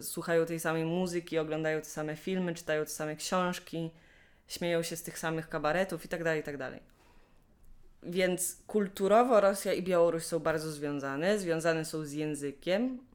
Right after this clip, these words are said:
To też jest jedna z tych rzeczy, którymi Łukaszenko straszy swój elektorat, że jak zmieni się władza, to będzie kazała ludziom mówić po białorusku.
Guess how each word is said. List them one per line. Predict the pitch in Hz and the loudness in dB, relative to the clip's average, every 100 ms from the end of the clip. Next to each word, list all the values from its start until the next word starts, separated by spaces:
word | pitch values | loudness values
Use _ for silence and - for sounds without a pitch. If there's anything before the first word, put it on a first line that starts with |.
| - | -6
To | 190 | -2
też | 208 220 220 | 2 2 2
jest | 190 - - - | -2 -4 -12 -8
jedna | 190 190 185 180 | -2 0 0 -2
z | - | -2
tych | 190 | -2
rzeczy, | 185 180 170 | 0 -2 -6
którymi | - 180 175 175 175 175 175 - _ _ 180 | -8 -4 -2 -2 -2 -2 -6 -12 _ _ -6
Łukaszenko | 175 175 175 185 175 175 170 | -2 0 0 0 -2 -4 -6
straszy | - - 180 170 170 - - 165 160 160 - | -8 -2 4 4 4 0 -4 -2 -2 -6 -14
swój | - - 170 | -14 -6 -2
elektorat, | 156 151 - 170 147 - - | -2 -4 0 0 2 -2 -6
że | 160 160 151 - | -2 -2 -4 -10
jak | 156 151 | -8 -4
zmieni | 151 170 170 185 | -2 2 2 2
się | 220 | 0
władza, | 202 202 190 185 190 202 - - - | 0 0 0 0 -2 -4 -12 -18 -8
to | 165 | -2
będzie | 175 180 190 | 0 0 -2
kazała | 190 175 175 170 165 | -6 -2 0 2 0
ludziom | 165 170 165 156 | 0 -2 -2 -4
mówić | 160 151 156 | -4 -8 -12
po | - 151 | -14 -10
białorusku. | 147 147 139 127 - - | -8 -8 -10 -14 -18 -20